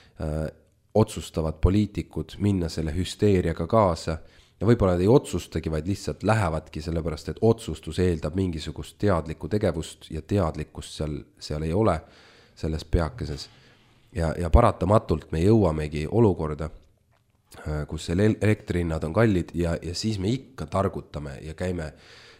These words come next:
käime siis, äh, nagu lumpen kuskil, äh, mm,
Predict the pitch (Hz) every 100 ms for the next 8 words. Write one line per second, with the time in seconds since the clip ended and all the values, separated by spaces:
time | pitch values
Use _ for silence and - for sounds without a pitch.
0 | - 95 101 85 - 78 - - 82 80
1 | 80 78 90 123 - - 82 80 87 -
2 | - 76 76 76 78 76 73 - - _
3 | _ _ _ - 76 78 78 76 76 71